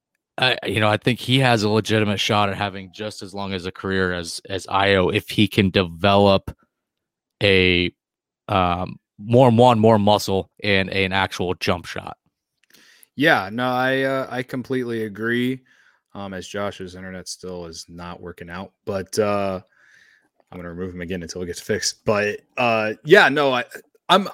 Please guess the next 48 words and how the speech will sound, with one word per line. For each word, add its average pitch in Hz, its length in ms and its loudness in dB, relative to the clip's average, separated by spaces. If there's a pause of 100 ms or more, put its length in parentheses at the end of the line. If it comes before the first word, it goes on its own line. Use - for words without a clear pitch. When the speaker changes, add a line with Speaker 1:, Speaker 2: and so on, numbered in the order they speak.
(440)
Speaker 2:
Georgie's 180 340 6
just 143 160 -2
gonna 135 100 2
be 120 80 -2
a 107 40 -4
guy 107 220 0
that 104 260 -6 (160)
I'm 131 120 -6
gonna 131 120 -4
root 117 200 -6
for 110 480 -6
and 107 280 -14
Speaker 1:
Yeah. 101 140 2
Speaker 2:
see, 104 400 -8
see - 160 -8
what 123 100 -4
happens. 104 320 -6
I, 120 200 -6 (160)
I 135 100 2
never 151 240 0
thought 131 300 -4
he 123 60 -6
was 113 120 -8
gonna 117 160 -6
get 107 140 -6
a 104 40 -6
chance 120 360 -10
in 127 60 -12
the 131 60 -8
N 135 120 -8
B 131 140 -6
A, 135 180 -2
but 113 420 -6 (840)
hey, 117 420 0
uh, 107 60 -12
I 107 400 -6
guess, - 360 -10 (280)
you 107 80 -12
know, 98 160 -12 (120)
Speaker 1:
This, - 400 0
you 143 260 -8
know, 190 260 -6
Speaker 2:
especially 254 540 2
Speaker 1:
and 196 60 -4
Speaker 2:
before 156 460 -2
Kofi. 101 540 -10 (340)
Like, 110 220 0
Speaker 1:
Yeah. - 20 -16